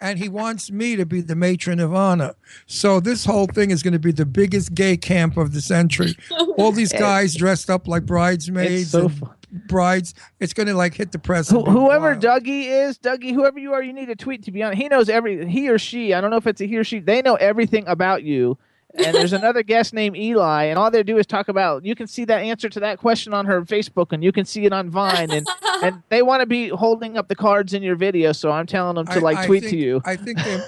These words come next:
Speaker 1: they're probably young guys who are madly in love with her,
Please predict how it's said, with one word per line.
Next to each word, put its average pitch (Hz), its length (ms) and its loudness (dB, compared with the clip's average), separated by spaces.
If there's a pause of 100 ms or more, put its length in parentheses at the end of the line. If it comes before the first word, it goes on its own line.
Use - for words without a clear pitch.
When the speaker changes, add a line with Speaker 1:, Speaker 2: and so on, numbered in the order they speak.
Speaker 1:
they're 185 120 -4
probably 185 560 -4
young 190 280 -4
guys 165 380 -2
who 160 100 -4
are 151 60 -4
madly 165 440 -2
in 165 80 -2
love 165 220 0
with 160 100 0
her, 147 220 -2